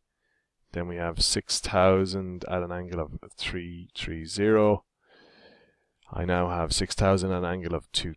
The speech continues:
ten. And then we had B, which was two eight three five at an angle of sixty-one, which is there. So that's my solution.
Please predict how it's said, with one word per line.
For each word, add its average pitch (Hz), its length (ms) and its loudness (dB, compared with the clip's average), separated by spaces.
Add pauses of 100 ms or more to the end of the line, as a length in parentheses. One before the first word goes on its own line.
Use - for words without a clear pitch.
(140)
ten. 107 680 0 (840)
And 98 220 0
then 104 500 4
we 107 120 -6
had 98 360 2
B, 110 240 2
which 104 180 -6
was 90 140 -6
two 107 300 0
eight 95 160 2 (120)
three 95 220 -6
five 101 800 4
at 90 160 -4
an 90 80 -4
angle 87 260 -6
of - 120 -4
sixty-one, 80 720 -6 (1600)
which - 200 -20
is - 180 -20
there. 107 400 4 (380)
So - 100 -10
that's 90 260 0
my 82 120 -4
solution. 87 500 -2